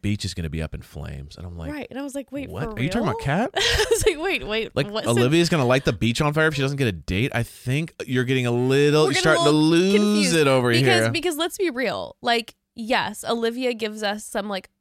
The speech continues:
Speaker 2: absolute fire flames
Speaker 1: Right.
Speaker 2: I T Ms, but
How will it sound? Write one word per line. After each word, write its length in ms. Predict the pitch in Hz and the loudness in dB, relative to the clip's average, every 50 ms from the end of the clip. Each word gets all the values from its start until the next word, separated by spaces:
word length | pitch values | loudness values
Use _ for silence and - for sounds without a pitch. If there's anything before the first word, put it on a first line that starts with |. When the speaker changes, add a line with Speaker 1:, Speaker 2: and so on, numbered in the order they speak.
| _ | _
Speaker 2:
absolute 600 | - 202 196 208 226 - - - 208 208 208 - - | -4 0 0 0 0 -2 -8 -12 -10 -10 -10 -10 -12
fire 560 | - - - - 208 202 196 196 196 196 214 | -20 -20 -10 -4 0 0 2 2 0 0 -2
flames 440 | - - - 196 190 190 185 - 170 | -6 -6 -8 -6 -6 -4 -4 -2 2
Speaker 1:
Right. 240 | 170 - 202 - - | 4 4 4 4 2
Speaker 2:
I 20 | |
T 200 | - - 226 208 | 0 -6 -4 -2
Ms, 380 | 214 214 202 185 180 190 208 - _ _ _ _ | -2 0 0 -2 -4 -6 -12 -14 _ _ _ _
but 480 | 196 196 - 247 311 330 220 - - | -14 -2 0 2 2 2 2 0 -2